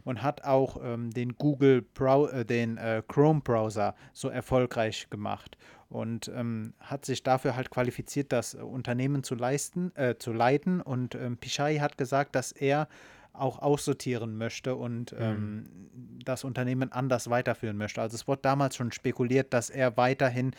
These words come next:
Speaker 1: ähm, Forschung unterstützen möchte, aber auch immer mit einem Auge auf die Zahlen gucken möchte. Und ich glaube, dass wir
Speaker 2: Ja.
Speaker 1: gerade dabei sind, dass Google mehr zu einem, in Anführungszeichen, normalen Unternehmen wird, das halt auch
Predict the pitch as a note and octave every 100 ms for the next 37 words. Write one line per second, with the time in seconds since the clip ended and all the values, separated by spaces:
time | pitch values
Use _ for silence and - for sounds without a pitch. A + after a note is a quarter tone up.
0 | - - - - - B2 A#2+ A#2 A2+ G#2+
1 | - _ _ _ _ _ _ _ - C#3
2 | C#3 - D3 C#3 C3+ B2+ - C#3+ - D#3
3 | D3+ - D3+ C3 C3+ C3+ C#3 D3 D3 C#3+
4 | C#3 C3+ - C3+ C#3 C#3+ C3 C3 C#3 B2+
5 | B2+ - C3 B2+ A2+ - G#2+ A#2 G#2 G#2+
6 | G2+ - G#2+ G#2+ - B2 B2+ B2+ B2 -
7 | B2+ G#2+ A2 B2 C3 B2 A#2+ A#2+ B2 C3+
8 | C3 - - - B2+ - - C3+ B2+ C#3+
9 | C#3 - - - B2 C3+ D3 D3 - C#3
10 | - B2 B2+ C3 B2+ C3+ - A#2 A2+ C3+
11 | C3+ B2+ - B2 - A#2+ B2 A#2 B2 B2+
12 | B2+ B2 A2+ B2 A#2 A#2+ A#2+ B2 B2 A2+
13 | C3 - A#2 - A#2 A2+ - - _ B2
14 | A#2+ A2